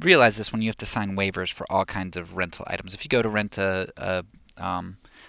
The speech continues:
a motorcycle or dirt bikes or something,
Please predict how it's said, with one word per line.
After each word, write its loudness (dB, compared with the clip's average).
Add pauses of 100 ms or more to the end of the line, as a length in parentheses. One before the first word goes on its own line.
(120)
a -8
motorcycle 0
or -8
dirt -4
bikes -8
or -8
something, -8